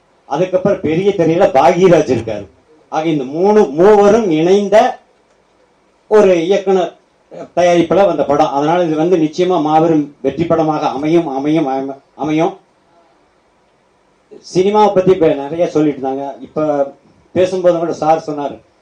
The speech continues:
"முதல் மாதிரி சினிமா இல்ல." அப்படியே இல்ல. இரண்டாவது நாள் அப்படிங்கும்போது நீங்க ஒரு கணக்கு பண்ணணும். நாங்கெல்லாம் படம் எடுக்கும் பொழுது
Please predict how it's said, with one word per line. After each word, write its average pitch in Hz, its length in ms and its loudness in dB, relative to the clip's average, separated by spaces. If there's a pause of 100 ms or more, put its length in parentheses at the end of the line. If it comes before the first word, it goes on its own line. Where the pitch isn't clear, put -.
(600)
"முதல் 165 240 -4
மாதிரி 165 260 0
சினிமா 147 320 -2
இல்ல." 135 140 -4
அப்படியே 165 260 -2
இல்ல. 175 200 2
இரண்டாவது 202 520 2
நாள் 202 280 2
அப்படிங்கும்போது 180 560 0
நீங்க 156 220 -2
ஒரு 156 200 -2
கணக்கு 180 340 -4
பண்ணணும். 143 160 -4
நாங்கெல்லாம் 170 440 0 (300)
படம் 180 260 0
எடுக்கும் 160 280 0
பொழுது 170 560 0